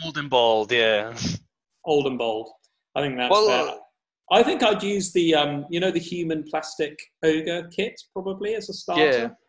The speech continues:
Speaker 1: Yeah, yeah.
Speaker 2: And maybe convert from there. Maybe, maybe, like, you could convert, 'cause he's got, in a lot of them, he's got, like, a jacket. He's wearing this leather jacket. So maybe you could convert a jacket with green stuff off that. That would be
Speaker 1: Yeah.
Speaker 2: cool.
Speaker 1: Yeah.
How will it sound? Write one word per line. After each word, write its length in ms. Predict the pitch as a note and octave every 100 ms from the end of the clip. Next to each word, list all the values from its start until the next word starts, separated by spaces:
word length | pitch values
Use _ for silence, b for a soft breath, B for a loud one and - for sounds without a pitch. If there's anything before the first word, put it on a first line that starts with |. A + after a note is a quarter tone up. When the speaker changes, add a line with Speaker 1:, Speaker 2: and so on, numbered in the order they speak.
| _ -
Speaker 1:
Yeah, 80 | B2+
yeah. 80 | A#2
Speaker 2:
And 80 |
maybe 260 | D#3+ E3 D#3+
convert 480 | D3+ C#3 C#3+ D3+ D3+
from 120 | D3+
there. 140 | D#3 F3
Maybe, 300 | G3+ G#3 E3+
maybe, 300 | F3 G#3+ G3+
like, 200 | F3+ D#3+
you 120 | D#3+
could 160 | - -
convert, 380 | D3+ D3 C#3+ C#3+
'cause 120 | E3
he's 140 | F#3
got, 240 | F3+ G#3 - - _ _ -
in 80 | D#3+
a 60 |
lot 140 | F#3+ F3
of 40 |
them, 100 | D#3+
he's 140 | D#3 D3
got, 140 | E3
like, 140 | C#3 C#3+
a 40 |
jacket. 420 | C#3 C#3+ D3 F#3
He's 140 | F3+ -
wearing 160 | C#3+
this 120 | C3+ C#3
leather 240 | C3+ C3+ -
jacket. 380 | C3+ - -
So 120 | - D3
maybe 140 | D3+
you 120 | D3
could 100 | C#3
convert 300 | C3 B2+ C3+ C3
a 60 | -
jacket 360 | C3 - B2 -
with 120 | -
green 200 | B2+ B2+
stuff 220 | - A2+ -
off 140 | C#3 -
that. 200 | A#2+ A#2 -
That 120 | C3+
would 60 | -
be 60 | -
Speaker 1:
Yeah. 60 |
Speaker 2:
cool. 200 | - - - _ _ _ b b _ _ _ _
Speaker 1:
Yeah. 260 | A2 F#2